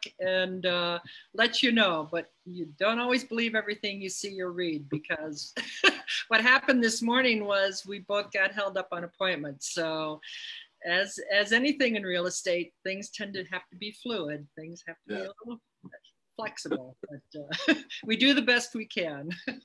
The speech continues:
Speaker 1: <laughs>
Speaker 2: Everybody always asks me, like, "What's your schedule this week?" And I'm like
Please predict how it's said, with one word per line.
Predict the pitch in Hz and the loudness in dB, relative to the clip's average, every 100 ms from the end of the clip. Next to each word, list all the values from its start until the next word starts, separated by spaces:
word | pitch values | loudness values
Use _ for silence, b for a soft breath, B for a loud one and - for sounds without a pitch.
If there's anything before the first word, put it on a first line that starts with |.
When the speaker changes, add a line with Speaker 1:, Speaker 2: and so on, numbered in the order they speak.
| 240 | -6
Speaker 1:
<laughs> | - - - - - | -4 -12 -12 -8 4
Speaker 2:
Everybody | 127 139 143 139 | 8 10 10 10
always | 135 131 135 | 8 6 4
asks | 139 | 0
me, | 143 | -2
like, | 120 - | -6 -2
"What's | 170 - | -2 0
your | 196 | -4
schedule | - - 175 180 170 | -2 0 2 2 0
this | 139 131 - | 2 2 0
week?" | 117 113 104 113 | -4 -2 -4 -6
And | 107 | -10
I'm | 110 | -10
like | 107 104 | -12 -12